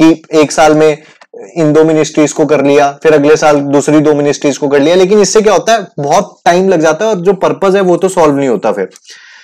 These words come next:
जैसे पब्लिक अकाउंट कमेटी है, उसके पास सीएजी की एक्सपर्ट असिस्टेंस अवेलेबल होती है, comptroller and auditor general की, ex-, अ, एस्टिमेट्स कमेटी के पास ऐसा कुछ भी नहीं है।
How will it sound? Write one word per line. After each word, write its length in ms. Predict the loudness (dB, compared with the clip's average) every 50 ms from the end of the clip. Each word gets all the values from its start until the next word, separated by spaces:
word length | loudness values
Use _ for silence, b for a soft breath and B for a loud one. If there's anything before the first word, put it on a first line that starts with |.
| B B B B _ _ _ _ _ _ _ _ _ _ _ _ _ _ _ _ _ 0
जैसे 240 | 2 2 4 2 2
पब्लिक 420 | 2 2 2 2 4 4 4 4
अकाउंट 320 | 2 2 2 2 2 2 2
कमेटी 300 | 2 2 2 4 4 4
है, 140 | 4 2
उसके 340 | 2 0 -2 -2 0 0 0
पास 260 | 2 2 2 0 0
सीएजी 540 | -2 0 2 4 4 4 4 4 4 2 2
की 60 | 4
एक्सपर्ट 460 | 2 2 2 0 -2 -2 -2 0 -2 -2
असिस्टेंस 460 | -2 -2 -4 -4 -4 -4 -4 -2 -2
अवेलेबल 380 | 0 0 0 0 0 0 -2
होती 180 | -2 -2 -2 -4
है, 80 | -4 -4
comptroller 480 | -4 -6 -4 -2 -2 0 2 2 0
and 240 | 0 0 -2 0 0
auditor 340 | 0 0 0 0 0 0 0
general 260 | -2 -2 -2 -4 -4
की, 280 | -4 -6 -6 -4 -6 -6
ex-, 260 | -6 -10 -8 -4 0
अ, 200 | 0 0 2 0
एस्टिमेट्स 400 | -2 -2 0 2 2 2 2 0
कमेटी 300 | 0 0 0 2 2 2
के 60 | 2
पास 200 | 2 0 0 0
ऐसा 160 | -2 -2 -2
कुछ 240 | -2 -2 -4 -2 -2
भी 80 | -2 -2
नहीं 240 | -2 -2 -4 -8
है। 60 | -10